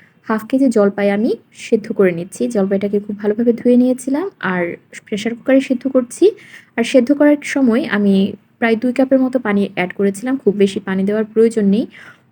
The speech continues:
তো প্রেশার কুকারে দুইবার প্রেশার ছাড়ার পর আমি কুকারটাকে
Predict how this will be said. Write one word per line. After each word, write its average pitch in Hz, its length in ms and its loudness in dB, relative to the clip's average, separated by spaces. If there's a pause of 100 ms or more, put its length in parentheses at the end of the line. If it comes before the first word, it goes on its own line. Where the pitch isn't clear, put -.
তো 262 120 6
প্রেশার 262 360 4
কুকারে 269 320 4
দুইবার 220 400 2
প্রেশার 220 360 0
ছাড়ার 202 360 -2
পর 196 320 0
আমি 202 140 2
কুকারটাকে 208 520 -6